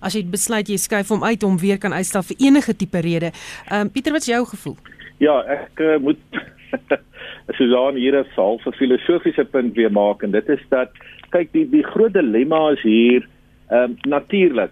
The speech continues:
Speaker 2: eh, verkiesings is, is die hart van demokrasie. Dit, dit weet ons almal. Maar hierdie groot, eh, dilemma is natuurlik, aan die een kant het jy nou die beginsel van die beskerming van die grondwet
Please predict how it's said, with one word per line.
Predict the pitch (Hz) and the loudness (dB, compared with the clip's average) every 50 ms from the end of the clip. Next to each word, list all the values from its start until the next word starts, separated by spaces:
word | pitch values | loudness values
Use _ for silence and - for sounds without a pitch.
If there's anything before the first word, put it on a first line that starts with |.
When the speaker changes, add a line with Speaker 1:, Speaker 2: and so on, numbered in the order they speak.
| - - | -8 -6
Speaker 2:
eh, | - 120 123 120 | -2 -2 -2 -2
verkiesings | - - 175 - - - 202 - - 190 180 160 - | -2 -4 -6 -4 -2 -4 -2 0 0 -2 -2 -4 -4
is, | - - 143 - 151 139 120 - _ | -2 -2 0 0 0 -2 -2 -2 _
is | - 135 127 - | -2 0 0 2
die | 135 123 | 2 2
hart | 104 92 104 123 120 - - - | 2 2 0 0 0 -2 -6 -4
van | - 127 117 | -4 -2 0
demokrasie. | 98 107 101 101 98 - 110 101 95 - - - 92 82 78 69 - | 0 0 0 0 0 0 0 0 -2 -4 -8 -8 -6 -6 -6 -4 -2
Dit, | - 120 117 - | -2 -2 -2 0
dit | 139 135 135 - | -4 -2 -2 -2
weet | 131 143 139 - | -4 -4 -2 -4
ons | 151 143 135 - | -6 -6 -4 -2
almal. | - 135 135 120 101 80 - - - - - - - - - - - | -2 0 0 -2 -4 -6 -8 -12 -18 -20 -20 -18 -18 -18 -12 -2 2
Maar | - 123 127 135 139 139 - - _ _ _ - - - - | 4 4 4 2 0 -4 -6 -10 _ _ _ -20 -20 -18 -12
hierdie | - 110 104 240 294 - 349 - - | -10 -6 -4 -2 0 0 0 0 -2
groot, | - - 196 226 220 214 - _ - - | 0 0 2 2 0 0 -2 _ -8 -2
eh, | - 139 139 139 | 0 2 2 2
dilemma | 127 107 - 131 120 110 120 135 143 151 156 151 - | 2 0 0 0 2 2 0 0 2 2 0 0 0
is | - 139 - - | -2 -4 -4 -2
natuurlik, | 143 127 - - 139 135 131 - | -4 -2 0 0 0 0 0 0
aan | 143 139 | -2 -2
die | 135 - 143 | -2 0 0
een | 175 202 208 | 0 0 0
kant | 202 - 185 185 - | 0 -2 -2 -4 -4
het | - 139 - | -8 -6 -4
jy | 151 | -2
nou | 139 139 139 | 0 0 0
die | 135 127 | 0 0
beginsel | 123 123 - - 170 165 156 - - 170 147 | -2 -2 -2 -2 -4 -4 -4 -4 -4 -4 -4
van | - 156 139 | -2 -2 -2
die | 135 | 0
beskerming | 127 135 - - - 139 135 135 135 135 131 - _ _ _ | -2 -2 -2 0 -2 0 0 -2 -4 -8 -12 -18 _ _ _
van | - 139 | -6 -4
die | 127 117 | -4 -6
grondwet | - - 143 139 135 131 123 - - 92 - | -6 -2 -2 -2 -2 -4 -12 -14 -14 -14 -14